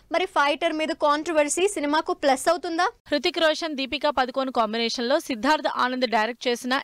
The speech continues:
Speaker 2: ఇండో పాకిస్తాన్ వార్ బ్యాక్ డ్రాప్ మూవీ ఫైటర్. ట్రైలర్ రిలీజ్ కు ముందు పెద్దగా ఈ సినిమా మీద హడావిడి లేకపోయినా, ఆదివారం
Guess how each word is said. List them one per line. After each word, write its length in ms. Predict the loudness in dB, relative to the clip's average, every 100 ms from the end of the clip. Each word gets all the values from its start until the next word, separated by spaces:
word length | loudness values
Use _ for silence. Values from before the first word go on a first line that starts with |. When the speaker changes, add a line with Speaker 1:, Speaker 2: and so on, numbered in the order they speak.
| -4
Speaker 2:
ఇండో 220 | -2 2 2 2
పాకిస్తాన్ 480 | -2 -2 -8 -6 -2 2
వార్ 240 | 2 2 0
బ్యాక్ 220 | 0 0 -2
డ్రాప్ 200 | -2 -2
మూవీ 220 | -8 -6 -6 -2
ఫైటర్. 360 | -2 -2 -10 -12 _ -2
ట్రైలర్ 380 | 0 0 0 -2 -4
రిలీజ్ 220 | -6 -6 -6
కు 60 | -6
ముందు 220 | -6 -4 -4 -2
పెద్దగా 320 | -2 0 0 -2
ఈ 40 | -6 -6
సినిమా 200 | 0 0 2
మీద 160 | 2 2 2
హడావిడి 360 | 0 0 0 -2
లేకపోయినా, 420 | -4 -4 -2 0 0 0 2
ఆదివారం 420 | 2 2 0 0